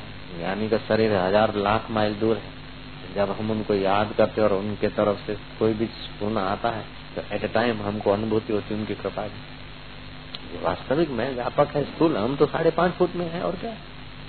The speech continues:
वास्तविक मैं तो अनंत ब्रह्मांडों को आच्छादित करके बैठा है।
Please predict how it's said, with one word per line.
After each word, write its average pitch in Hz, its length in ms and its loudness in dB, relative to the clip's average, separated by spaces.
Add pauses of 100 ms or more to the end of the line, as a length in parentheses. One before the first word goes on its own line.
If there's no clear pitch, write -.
(760)
वास्तविक 147 500 4
मैं 165 200 0
तो 175 80 8
अनंत 165 320 8
ब्रह्मांडों 147 540 4
को 165 120 2
आच्छादित 151 540 4
करके 190 200 2
बैठा 165 300 -4
है। 170 80 -8